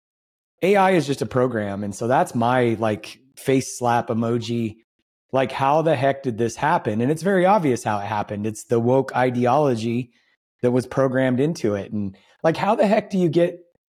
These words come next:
how the heck do you get to market on a product like this with a company so big as Google, um, and, and, and not test this? That's, that's my only thought about that. I'm just like, how does this happen?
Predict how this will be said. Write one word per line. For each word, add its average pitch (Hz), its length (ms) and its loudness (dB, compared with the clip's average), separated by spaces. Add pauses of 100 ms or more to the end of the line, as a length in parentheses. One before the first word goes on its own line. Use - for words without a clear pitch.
(240)
how 175 160 0
the 214 100 4
heck 214 160 4
do 226 80 -2
you 180 60 0
get 175 160 2
to 143 80 0
market 131 380 2
on 117 120 2
a 104 60 -4
product 135 440 0
like 110 200 -2
this 113 180 -4
with 113 140 -2
a 107 40 -10
company 120 380 -2
so 120 220 0
big 113 260 0
as 104 140 -2
Google, 113 580 0 (640)
um, 107 460 0 (240)
and, 117 260 -2
and, 110 400 -2 (180)
and 120 160 0
not 131 280 -2
test - 340 -2
this? 85 220 -12
That's, - 440 -4 (500)
that's 160 180 0
my 156 140 2
only 143 200 2
thought 113 280 0
about 98 280 -4
that. 98 240 -6
I'm 95 140 -8
just 98 160 -12
like, 98 140 -8
how 120 120 0
does 135 140 0
this 120 120 -6
happen? 110 420 -8